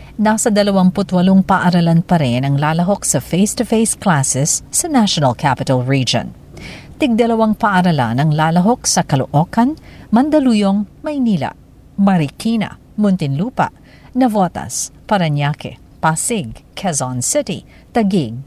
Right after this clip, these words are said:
Valenzuela at Las Piñas. Isang paaralan naman ang lalahok sa Makati, Malabon, Pasay at San Juan. Sa kabuuan, isandaan at pitumput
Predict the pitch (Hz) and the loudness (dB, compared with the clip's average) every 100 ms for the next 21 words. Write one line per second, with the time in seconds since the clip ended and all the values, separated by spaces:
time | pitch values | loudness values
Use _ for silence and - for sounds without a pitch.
0 | - 156 170 139 135 147 160 208 - - | -6 -2 -2 -2 0 0 -2 -4 -6 -6
1 | 202 - 135 - 151 151 143 - - - | -6 -4 -6 -6 -4 -4 -4 -8 -8 -10
2 | - - - - - 285 - 269 247 233 | -12 -20 -20 -20 -10 -6 -4 -4 0 0
3 | 208 214 208 190 175 139 151 151 160 185 | 0 0 0 2 0 -2 -4 -2 0 0
4 | 220 247 - - 147 120 175 190 254 294 | 0 -2 -4 -4 -4 -4 -2 -2 -4 -8
5 | - 269 277 220 185 180 196 202 - 285 | -4 0 2 2 2 2 0 -2 -2 -2
6 | 180 - 143 139 165 - - - 160 131 | -2 -4 -4 -6 -10 -8 -8 -4 -2 -2
7 | 131 160 139 69 - - - - - - | 0 2 0 -6 -16 -20 -20 -20 -20 -20
8 | - - - 294 269 233 247 233 156 131 | -16 -6 -2 0 0 0 0 0 0 -2
9 | 117 147 - - - 247 254 214 190 220 | -6 -10 -14 -12 -6 0 2 2 2 0
10 | 220 208 208 214 196 - | 0 -2 -4 0 0 -2